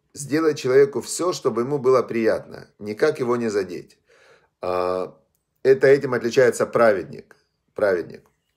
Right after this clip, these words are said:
Эти вещи не говорили словами, просто мы видели, как родители себя ведут. Мы куда-то собираемся, в это время к нам приходят люди, и всё, мы никуда не идём. Никто даже не говорит, что мы куда-то собирались.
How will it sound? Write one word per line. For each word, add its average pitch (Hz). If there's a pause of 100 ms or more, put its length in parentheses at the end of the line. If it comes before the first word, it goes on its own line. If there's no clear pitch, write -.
(500)
Эти 175
вещи 175
не 151
говорили 143
словами, 104
просто 147
мы 139
видели, 151
как 117
родители 110
себя 92
ведут. 82 (600)
Мы 156
куда-то 165
собираемся, 151
в 113
это 147
время 151
к 110
нам 131
приходят 120
люди, 92 (260)
и 143
всё, 151
мы 131
никуда 127
не 123
идём. 107 (500)
Никто 117
даже 170
не 160
говорит, 156
что 127
мы 131
куда-то 127
собирались. 113